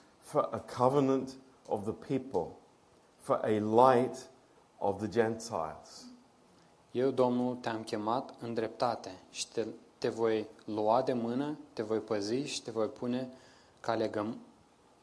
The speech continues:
Speaker 2: ca legământ al poporului. ca să fii lumina popoarelor.
Speaker 1: Um, though it's not directly applicable to what we're saying tonight,
Speaker 2: Nu se aplică direct la ce, despre ce vorbim în seara asta,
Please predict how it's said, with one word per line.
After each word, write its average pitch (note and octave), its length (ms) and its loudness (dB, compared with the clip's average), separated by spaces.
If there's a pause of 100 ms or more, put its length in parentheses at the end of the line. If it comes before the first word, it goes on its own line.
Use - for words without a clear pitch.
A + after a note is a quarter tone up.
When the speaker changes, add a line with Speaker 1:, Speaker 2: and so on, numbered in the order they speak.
(120)
Speaker 2:
ca A#2 120 2
legământ A2 580 0
al A2+ 120 4
poporului. G2 720 0 (480)
ca A2+ 120 -2
să - 180 -2
fii C3 260 -4
lumina A2+ 400 -4
popoarelor. F#2 640 -6 (920)
Speaker 1:
Um, G2 260 0 (520)
though C3 340 6 (720)
it's A#2+ 160 -6
not C#3+ 360 2 (520)
directly B2 840 4
applicable A#2+ 680 -4
to A2+ 120 -8
what A#2+ 240 2
we're G#2+ 180 0
saying B2+ 520 -2 (360)
tonight, F2+ 420 -4 (300)
Speaker 2:
Nu B2 140 -6
se A#2+ 120 0
aplică A#2+ 320 -4
direct A2+ 340 -4
la G#2+ 180 -4 (200)
ce, A#2+ 200 0
despre G#2+ 240 -6
ce G#2+ 140 -8
vorbim G2+ 320 -6
în G#2 60 -8
seara G2 260 -4
asta, C3+ 300 -8